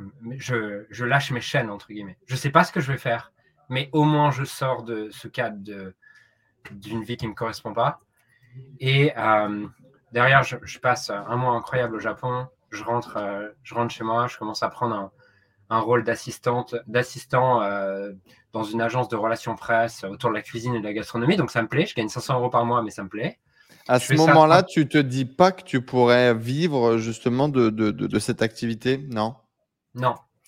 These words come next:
Speaker 1: non, je sais pas ça, mais par contre ça, je l'apprends deux mois après. Genre,
Speaker 2: D'accord.
Speaker 1: je le
Speaker 2: Ça
Speaker 1: découvre
Speaker 2: va
Speaker 1: deux-
Speaker 2: arriver.
Speaker 1: Ouais, ça arrive deux,
Speaker 2: Restons
Speaker 1: trois mois
Speaker 2: connectés, restons connectés.
Speaker 1: Ouais. En fait, ça arrive deux, trois mois après. Moi, j'ai créé un super réseau. Je vois qu'on peut gagner de l'argent sur Internet et tout. Je me dis, « Ok, je vais entreprendre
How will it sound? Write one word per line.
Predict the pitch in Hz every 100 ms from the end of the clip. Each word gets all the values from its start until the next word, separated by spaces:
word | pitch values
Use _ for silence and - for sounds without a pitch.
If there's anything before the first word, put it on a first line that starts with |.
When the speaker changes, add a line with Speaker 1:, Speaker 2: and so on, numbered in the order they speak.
| _ _ -
Speaker 1:
non, | 123 - _ -
je | 131
sais | 135 147
pas | 180
ça, | - 165 - _ 131
mais | -
par | 147
contre | 190 -
ça, | 170
je | 139
l'apprends | 131 - 139
deux | 131
mois | 135 127
après. | 110 90 - _ _ _ _
Genre, | 117 113
Speaker 2:
D'accord. | 104 98 107
Speaker 1:
je | 127
le |
Speaker 2:
Ça |
Speaker 1:
découvre | 135 131 127
Speaker 2:
va | 117
Speaker 1:
deux- |
Speaker 2:
arriver. | 107 98 98 120 _ _ _ 117
Speaker 1:
Ouais, | 117
ça | - 127
arrive | 117 123
deux, | 113
Speaker 2:
Restons | 131 135
Speaker 1:
trois | 135 131
mois | 123 117
Speaker 2:
connectés, | 113 107 117
restons | 131 - 107
connectés. | 113 117
Speaker 1:
Ouais. | 131 - - 135 - _ _ -
En | 139
fait, | 196 - -
ça | 147
arrive | 151 139
deux, | 160
trois | 180 180
mois | 160 143
après. | 139 151 160 - _ _ _ _ _ _ _ _
Moi, | 147 175
j'ai | 170
créé | - 175
un | 156
super | - 185 196 170
réseau. | 143 143 151 185 - _ _ _ _ -
Je | 127
vois | 139 175 190
qu'on | 151
peut | 143
gagner | 139 156
de | 160
l'argent | 156 151
sur | 147 135
Internet | 139 139 139
et | 127
tout. | 170 185
Je | 127
me |
dis, « | 135 208
Ok, | 160 247
je | 131
vais | 131
entreprendre | 127 143 - 170 226